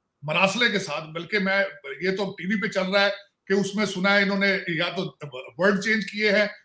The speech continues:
या उसकी तशरीह change की, की गई है वजारत खारजा में बैठ के, ये भी खबरें निकल रही हैं। लेकिन मुझे इसके बाद बताएं, आपके साथ कम्युनिकेट तो दुनिया नहीं करेगी, लेकिन मेरी एक request होगी,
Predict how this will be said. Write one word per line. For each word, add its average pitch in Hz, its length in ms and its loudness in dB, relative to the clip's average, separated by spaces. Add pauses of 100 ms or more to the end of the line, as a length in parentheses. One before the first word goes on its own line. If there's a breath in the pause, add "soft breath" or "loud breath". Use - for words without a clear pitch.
(140)
या 196 120 6
उसकी 196 260 2
तशरीह 190 400 -2
change 202 260 2
की, 190 140 -10
की 190 400 -6
गई 196 60 -2
है 196 60 2
वजारत 170 400 -4
खारजा 180 440 -2
में 190 140 -2
बैठ 165 180 -6
के, - 140 -18 (480)
ये 190 40 4
भी 202 140 2
खबरें 196 280 2
निकल 196 200 -2
रही 196 220 -2
हैं। 262 120 -6 (260 soft breath)
लेकिन 214 260 0
मुझे 220 240 2
इसके 220 240 0
बाद 220 240 -2
बताएं, 202 320 0
आपके 208 320 0
साथ 208 180 0
कम्युनिकेट 202 540 -4
तो 202 100 -6
दुनिया 185 320 -2
नहीं 196 180 -2
करेगी, 202 360 -4
लेकिन 196 220 -8
मेरी 196 160 -2
एक 196 140 -2
request 196 420 -2
होगी, 185 280 -6